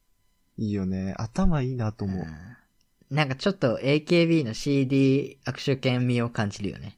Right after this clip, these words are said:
Speaker 1: そうね、そうね。<laughs> 確かに。
Speaker 2: あ、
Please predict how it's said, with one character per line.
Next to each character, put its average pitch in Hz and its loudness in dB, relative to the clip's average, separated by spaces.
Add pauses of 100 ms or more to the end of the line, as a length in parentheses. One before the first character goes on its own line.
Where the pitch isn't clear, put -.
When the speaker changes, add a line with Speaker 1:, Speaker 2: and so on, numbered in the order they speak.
Speaker 1:
そ - 0
う - 10
ね、 165 12 (160)
そ - 10
う - 2
ね。 190 2 (480)
<laughs> - -16
確 110 -2
か 98 -4
に。 92 -8 (1700)
Speaker 2:
あ、 113 4